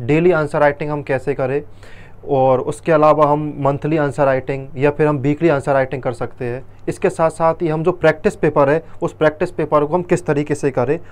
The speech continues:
तो उसके संबंध में हम आज डिटेल से चर्चा करेंगे।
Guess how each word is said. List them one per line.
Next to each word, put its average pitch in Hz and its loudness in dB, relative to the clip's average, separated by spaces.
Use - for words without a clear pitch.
तो 165 -2
उसके 208 0
संबंध 147 -4
में 147 -4
हम 151 -4
आज 139 4
डिटेल 151 0
से 220 -2
चर्चा 147 -2
करेंगे। 113 -6